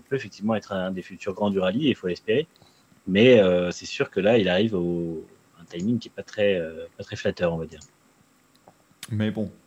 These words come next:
Speaker 2: s'il gagne ne serait-ce qu'un titre, je pense qu'il serait très content, hein, c'est sûr. Mais on peut, on peut lui souhaiter une belle carrière parce qu'il fait, il fait de belles perfs chez, euh, chez M Sport actuellement, euh, Adrien Fourmeau, et on, on peut imaginer Gaël qui sera aussi là l'an prochain à temps plein. On,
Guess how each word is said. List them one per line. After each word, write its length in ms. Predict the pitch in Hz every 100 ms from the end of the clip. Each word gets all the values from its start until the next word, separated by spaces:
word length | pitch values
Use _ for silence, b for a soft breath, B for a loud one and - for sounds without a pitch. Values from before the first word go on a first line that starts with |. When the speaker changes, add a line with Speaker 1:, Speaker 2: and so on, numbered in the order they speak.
| _ _ _
Speaker 2:
s'il 240 | - 95
gagne 140 | 107 101
ne 80 |
serait-ce 200 | 95 98
qu'un 140 | - 95
titre, 300 | 117 - 98
je 60 |
pense 180 | - 110
qu'il 80 | -
serait 120 | -
très 140 | - -
content, 340 | 110 101 92
hein, 60 | 92
c'est 160 | -
sûr. 240 | 104 123 113
Mais 140 | 110
on 160 | 98 95
peut, 120 | 127
on 120 | 123
peut 100 | 113
lui 100 | 151
souhaiter 200 | 139 156
une 60 | 151
belle 120 | 120
carrière 280 | 110 110 127
parce 160 | 107 -
qu'il 240 | 110 101
fait, 160 | - 110
il 220 | 107 -
fait 100 | 143
de 40 |
belles 100 | 117
perfs 160 | 104 104
chez, 140 | - 101
euh, 80 | 92 B B B B
chez 120 | -
M 80 | 117
Sport 240 | 110 127
actuellement, 400 | 113 104 107 110 b b b b 110
euh, 160 | -
Adrien 200 | 107 107
Fourmeau, 400 | 104 101 110 120
et 100 | 98
on, 120 | 95 92 -
on 60 | 95 -
peut 100 | 113
imaginer 380 | 104 92 95 110
Gaël 240 | 104 110
qui 100 | 104
sera 160 | - 98
aussi 160 | -
là 60 | 107
l'an 120 | 101
prochain 360 | 95 98 113 107
à 40 |
temps 120 | 101 95
plein. 220 | 120 120
On, 160 | 98